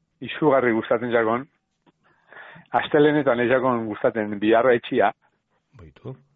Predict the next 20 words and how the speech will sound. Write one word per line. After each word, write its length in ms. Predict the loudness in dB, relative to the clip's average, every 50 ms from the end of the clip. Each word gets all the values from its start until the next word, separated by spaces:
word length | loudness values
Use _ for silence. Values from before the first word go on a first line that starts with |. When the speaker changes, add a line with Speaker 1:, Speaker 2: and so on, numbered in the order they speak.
| _ _ _ _ _ _ _ _ _ _ -20
Speaker 1:
eta 600 | -18 -16 -12 -8 -4 0 0 2 2 0 0 -4 _ _ _ _
Kongresoko, 880 | 0 0 2 2 2 0 0 0 0 2 2 4 4 6 4 4 4 2
Ameriketako 520 | 2 0 0 0 0 0 2 2 2 2
Kongresoko 640 | 0 -2 -6 -4 -2 -4 -2 -2 -2 -2 -2 -4
presidentiaz 720 | -2 -2 -2 -2 -2 -4 -6 -6 -6 -2 0 2 2 2 0 -2 -8 _ _ _ _ _ _ -20 -20 _ _ _ _ _ -2
beti, 320 | 0 0 0 0 0 2 2 4 4 4 4 2
beti 420 | 2 2 2 2 2 0 0 0 0
eguan 240 | 2 2 0 0
eztabaidan. 500 | -2 -4 -2 -2 0 0 -2 -4 -6 -8 -12 _ _ _ _ -20
Sekula 440 | -8 -4 -4 -4 -2 -2 0 0 0
ezin 240 | 0 -2 -4 -6 -6
ipintzen 360 | -6 -6 -8 -8 -8 -6 -4 -2
ados, 220 | 0 0 0 0 -2 -4
ez 100 | -10 -4
zertan 400 | -2 -2 -2 -2 -4 -8 -10 -10
bez. 120 | -14 -20 -20 -20 _ _ _ _ _ _ _ _ _ _ _ _ -20 -20 -20 -20
Speaker 2:
Vale. 180 | -20 -20 -16 _ -8
Speaker 1:
Orduan, 300 | -4 -2 0 0 0 2
ba, 160 | 2 2 2 0 _ _ _ _ _ _ -20
mm, 640 | -20 -18 -16 -14 -12 -12 -12 -12 -12 -14 -14 -16